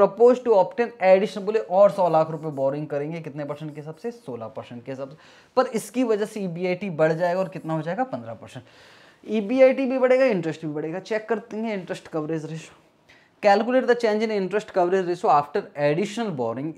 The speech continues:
is effected and comment on the arrangement। बस पैसा उधार और लेने से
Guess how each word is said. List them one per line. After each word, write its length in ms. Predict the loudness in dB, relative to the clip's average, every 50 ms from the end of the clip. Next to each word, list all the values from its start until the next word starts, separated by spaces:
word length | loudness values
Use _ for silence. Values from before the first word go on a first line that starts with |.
| -10
is 60 | -10 -10 -10 -12
effected 840 | -12 -12 -4 -4 -4 -4 -4 -8 _ _ -2 -2 -2 -2 -6 -14 -20 -20 _ _ _ _ _ _
and 160 | -10 -8 -4 -2
comment 320 | -2 -2 -2 -2 -4 -4 -4
on 120 | -4 -2 0
the 80 | 0
arrangement। 360 | 0 0 -2 -8 -10 -10 -2 2
बस 320 | 4 4 4 2 -4 -10 -10 -10 -10 -14 -20 -20 -20 -20 -20 -20 _ _ _ _ _ _ _ _ _ _ _ _ _ _ _ _ _ _ _ _ _ _
पैसा 440 | 6 6 6 6 4 2 4 4 6 6 6 4 0 0 0
उधार 480 | -4 -4 -2 -2 4 6 8 8 8 8 6 0 0
और 300 | 4 4 6 6 6 4
लेने 460 | 4 2 2 2 2 2 0 0 -2
से 200 | -4 -4 -4 -4